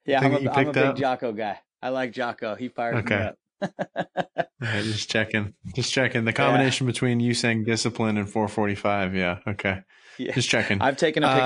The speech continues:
Speaker 1: of my
Speaker 2: Uh,
Speaker 1: watch once or twice before.
Speaker 2: Uh, great. <laughs> Oh, yeah. Is that something you've ever tried to institute with your team?
Speaker 1: Uh, we talk about it a lot. We've done some early morning stuff. I, I don't know that they're as fully bought in as I am, but we have a little fun with it.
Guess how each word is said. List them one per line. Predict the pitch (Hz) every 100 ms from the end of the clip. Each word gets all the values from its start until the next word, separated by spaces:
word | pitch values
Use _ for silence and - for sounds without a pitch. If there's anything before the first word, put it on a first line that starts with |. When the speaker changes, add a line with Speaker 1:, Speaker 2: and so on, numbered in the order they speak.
| 127
Speaker 1:
of | 127
my | 123
Speaker 2:
Uh, | 123
Speaker 1:
watch | 120 143
once | 117 107
or | -
twice | 120 113
before. | - 117 113 107 98 _ _ _ _ _ _ _ _ _ _ _ _ -
Speaker 2:
Uh, | 123 92 -
great. | 123 113 107 123 - 160
<laughs> | 107 156
Oh, | 123 143
yeah. | 104 139 135 135
Is | 127
that | 147
something | 156 147 151
you've | 147
ever | 139 135
tried | 135 139 123
to |
institute | 127 127 - 135 127
with | 117
your |
team? | 107 120 120 131 - _ _ _ _ _ _ _ _ _ _ -
Speaker 1:
Uh, | 139
we | 151 180
talk | 165 156
about | 147 135 135
it | 131
a |
lot. | 120 120 113 -
We've | 147 143
done | 143 156
some | 147 139
early | 139 135
morning | 131 127 120
stuff. | - 135 120 120
I, | 127
I | - 143
don't | 151
know | 147
that | 139 123
they're | 131
as | 123
fully | - 135 131
bought | 113 117 120
in | 120
as | 110
I | 117 117
am, | 113 113
but | 110
we | 113 113
have | 113
a | 113
little | 107 -
fun | 107 101
with | 95
it. | 92